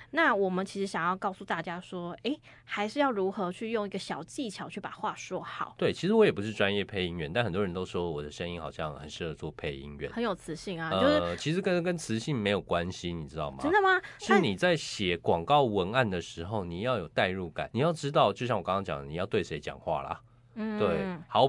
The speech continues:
Speaker 2: 比如说房价议题，你最近想住哪里？
Speaker 1: 我最近想住哪里哦？
Speaker 2: 对，
Speaker 1: 我想要住
Speaker 2: 你最想要住，住在哪里啊？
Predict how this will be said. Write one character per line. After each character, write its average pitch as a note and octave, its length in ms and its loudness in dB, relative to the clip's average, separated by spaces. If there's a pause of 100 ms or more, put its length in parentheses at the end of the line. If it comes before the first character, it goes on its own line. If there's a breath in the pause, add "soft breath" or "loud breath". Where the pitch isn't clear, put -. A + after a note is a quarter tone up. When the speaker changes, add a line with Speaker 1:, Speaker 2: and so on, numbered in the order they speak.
(120)
Speaker 2:
比 A#2+ 80 2
如 A#2 180 4
说 C#3 520 4
房 G#2 240 4
价 A#2 200 8
议 G#2+ 140 0
题， D2+ 260 -14
你 E2 60 -10
最 G#2 140 4
近 G2+ 100 0
想 E2+ 140 -4
住 E2+ 180 -6
哪 C#2 160 -6
里？ C#2 140 -14 (160)
Speaker 1:
我 F#3+ 80 -14
最 G3 160 -6
近 G3 80 -6
想 F#3+ 160 -10
住 F3+ 180 -12
哪 - 220 -12
里 - 120 -14
哦？ C2 120 -12
Speaker 2:
对， D3+ 100 -4
Speaker 1:
我 C#3 60 -2
想 C3 100 -8
要 D#3+ 120 -4
住 D#3+ 40 -4
Speaker 2:
你 D#3+ 60 -6
最 D3 100 6
想 F2 160 0
要 G2 160 4
住， G2+ 180 -2
住 F#2+ 160 -2
在 F#2+ 140 2
哪 C#2 160 -6
里 C2+ 120 -14
啊？ - 100 -20